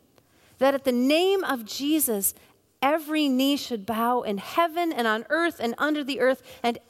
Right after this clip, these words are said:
every tongue acknowledge that Jesus Christ is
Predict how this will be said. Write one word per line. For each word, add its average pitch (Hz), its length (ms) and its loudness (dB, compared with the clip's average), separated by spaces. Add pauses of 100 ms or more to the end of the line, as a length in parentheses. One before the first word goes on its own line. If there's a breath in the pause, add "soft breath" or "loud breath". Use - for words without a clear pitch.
every 359 420 2
tongue 302 460 0
acknowledge 214 720 -2 (240 loud breath)
that 226 160 2
Jesus 294 420 0
Christ 269 560 -2
is 220 440 2